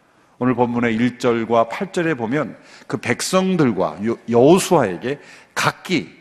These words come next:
각기 메시지를 다르게 전하지만 동일한 메시지를 전하고 있어요.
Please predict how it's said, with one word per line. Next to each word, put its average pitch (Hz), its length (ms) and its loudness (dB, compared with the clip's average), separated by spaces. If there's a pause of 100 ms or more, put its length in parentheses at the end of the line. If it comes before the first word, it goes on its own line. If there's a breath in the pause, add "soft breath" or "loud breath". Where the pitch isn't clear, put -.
(1160 soft breath)
각기 - 380 -4
메시지를 160 520 0
다르게 117 320 -4
전하지만 107 680 -6
동일한 190 460 -2
메시지를 139 420 -8
전하고 90 320 -10
있어요. 85 280 -8